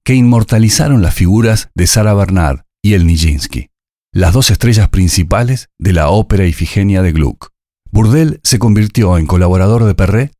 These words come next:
como luego Pena lo fue de Vilamajó. Y a nadie escapa que Vilamajó observaba muy de cerca el clasicismo depurado de Perret. De Viena nos fuimos a París, sin perder de vista el Mediterráneo y viajando en dirección al occidente.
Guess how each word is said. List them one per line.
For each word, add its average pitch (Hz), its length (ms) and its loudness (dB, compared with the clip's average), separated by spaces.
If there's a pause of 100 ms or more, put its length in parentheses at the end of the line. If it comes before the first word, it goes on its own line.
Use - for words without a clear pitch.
(200)
como 104 180 2
luego 117 400 0
Pena 135 320 0
lo 92 140 0
fue 120 220 0
de 123 120 2
Vilamajó. 80 640 -2 (380)
Y 139 100 0
a 143 40 2
nadie 143 220 2
escapa 80 340 0
que 80 120 0
Vilamajó 85 600 0 (200)
observaba 117 640 0
muy 139 240 2
de 85 140 2
cerca - 340 -2
el 82 80 -2
clasicismo 110 640 0
depurado 78 580 0
de 69 80 -2
Perret. 76 420 -4 (500)
De 131 120 0
Viena 165 420 0 (160)
nos - 140 0
fuimos 143 260 2
a 120 80 0
París, 78 400 -4 (120)
sin 156 240 0
perder 101 400 0
de 87 120 0
vista 95 280 -2
el 87 60 0
Mediterráneo 82 680 0 (220)
y 110 120 0
viajando 123 440 0
en 107 100 2
dirección 85 440 0
al 98 120 2
occidente. 78 680 -4